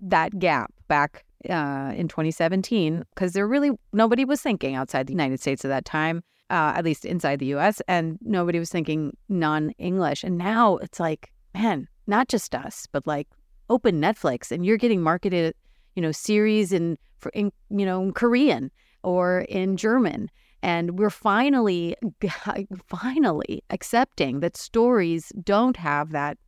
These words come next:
sort of national barrier or, or,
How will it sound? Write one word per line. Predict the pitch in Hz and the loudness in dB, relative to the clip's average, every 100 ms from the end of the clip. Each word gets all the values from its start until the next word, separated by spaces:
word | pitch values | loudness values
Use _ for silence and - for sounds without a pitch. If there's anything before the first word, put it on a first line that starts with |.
| _ | _
sort | - - 214 | -10 0 2
of | 196 170 - _ - | 2 -2 -12 _ -6
national | 190 170 180 - 196 185 175 165 - | 0 2 0 0 0 0 -2 -4 -12
barrier | 185 175 202 240 175 151 | -8 0 2 4 4 2
or, | 143 151 | 0 -2
or, | 156 160 156 156 156 | -2 -2 -2 -2 -4